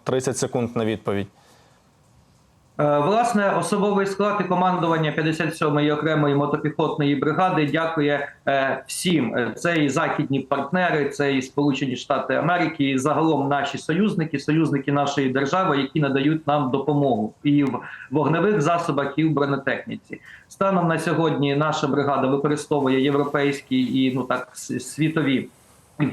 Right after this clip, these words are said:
Speaker 2: пер-, в ту ж чергу американські зразки бронетехніки, яка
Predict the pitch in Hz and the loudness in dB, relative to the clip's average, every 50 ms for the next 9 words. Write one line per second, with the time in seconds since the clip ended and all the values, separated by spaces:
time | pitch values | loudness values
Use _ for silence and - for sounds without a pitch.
0 | - - - 160 156 151 139 139 - - 165 160 143 - - - 151 143 135 131 | -4 -6 -4 -2 0 0 0 -2 -2 0 2 2 2 0 0 0 0 0 2 2
1 | 127 135 135 123 127 135 135 143 139 - 143 135 127 127 - 131 120 117 127 135 | 2 2 2 2 2 2 0 0 0 0 -2 -2 -2 -4 -4 -6 -4 -2 -2 -2
2 | 131 - - 131 123 127 131 131 139 143 143 196 214 208 202 180 147 - - 143 | -4 -4 -4 -4 -2 0 0 0 0 0 0 0 0 0 -2 -2 -2 -2 -2 0
3 | 135 131 139 139 - 156 151 135 - - | 0 0 0 0 -2 0 0 0 -2 -4